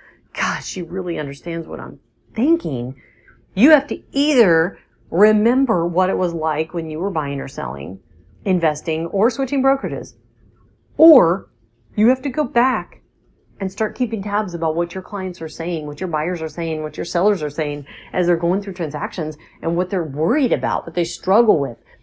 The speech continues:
maybe what you didn't do well, you know, maybe, maybe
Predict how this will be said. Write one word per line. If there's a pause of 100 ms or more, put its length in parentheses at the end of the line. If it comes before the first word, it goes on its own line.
(420)
maybe
what
you (320)
didn't
do
well, (340)
you
know, (220)
maybe, (1160)
maybe